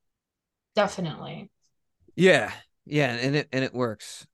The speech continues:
Speaker 1: Yeah,
Speaker 2: Um,
Speaker 1: so that's why I
Speaker 2: so
Speaker 1: do what I do. I attempt, I, I'm attempting to, to take these really difficult topics and, and put them into that format so that, you know, I can kind of be a part of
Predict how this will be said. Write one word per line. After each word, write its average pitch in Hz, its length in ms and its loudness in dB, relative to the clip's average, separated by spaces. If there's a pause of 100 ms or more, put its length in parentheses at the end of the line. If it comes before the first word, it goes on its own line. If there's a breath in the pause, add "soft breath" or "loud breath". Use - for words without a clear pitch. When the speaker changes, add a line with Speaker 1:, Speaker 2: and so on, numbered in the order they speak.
(100)
Speaker 1:
Yeah, 226 360 4
Speaker 2:
Um, 285 40 8
Speaker 1:
so 349 160 6
that's 359 280 8
why 339 180 8
I 320 80 8
Speaker 2:
so - 60 2
Speaker 1:
do 330 180 8
what 294 140 10
I 240 120 8
do. 247 260 0
I 208 100 2
attempt, 285 680 0 (440 soft breath)
I, 233 140 4
I'm 220 180 0
attempting 240 720 0
to, 220 180 -2
to 202 140 -8
take 240 320 2
these 214 260 -4
really 233 240 4
difficult 214 420 -8
topics 196 720 -2 (280 loud breath)
and, 190 200 2
and 180 480 -4
put - 280 -4
them 196 220 0
into 185 840 -2 (280 soft breath)
that 185 280 -2
format 220 680 2 (120)
so - 220 4
that, 196 500 4
you 220 140 -2
know, 196 380 0 (920)
I - 40 -20
can 190 180 -6
kind 214 240 -2
of 190 140 -4
be 208 100 -2
a 196 80 2
part 202 380 2
of 190 200 0